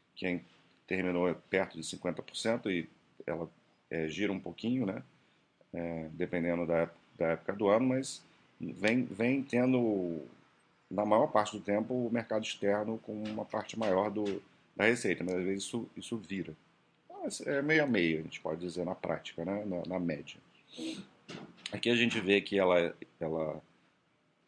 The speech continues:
tem negócios em, em todos os continentes, menos, não tem Oceania aqui, né? Mas tem uma Ásia Pacífico aqui, não sei se pega alguma coisa da, é, da Oceania, mas praticamente o mundo inteiro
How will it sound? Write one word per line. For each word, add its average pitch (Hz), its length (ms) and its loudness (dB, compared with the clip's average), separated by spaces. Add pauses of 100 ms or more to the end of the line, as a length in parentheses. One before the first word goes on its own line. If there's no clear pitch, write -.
(320)
tem 90 140 -2
negócios 87 540 2
em, 87 180 -4 (120)
em 95 40 -4
todos 123 300 2
os 110 100 -4
continentes, - 880 -4 (380)
menos, 123 1040 -4 (1500)
não 82 200 -10
tem 92 180 0
Oceania 98 560 0
aqui, 113 300 -2
né? 123 160 -2
Mas 90 140 -4 (120)
tem 85 140 -6
uma 85 240 0
Ásia 87 160 2
Pacífico - 580 -4
aqui, 101 320 -8 (380)
não 82 80 -12
sei 87 140 -6
se - 100 -10
pega 85 160 -2
alguma 85 300 -2
coisa 85 260 -6
da, 82 200 -2 (1040)
é, 78 180 -6
da 80 160 -6
Oceania, 92 600 -2
mas 110 400 -6
praticamente 98 500 -6
o 95 40 -6
mundo 107 200 -4
inteiro 95 420 -2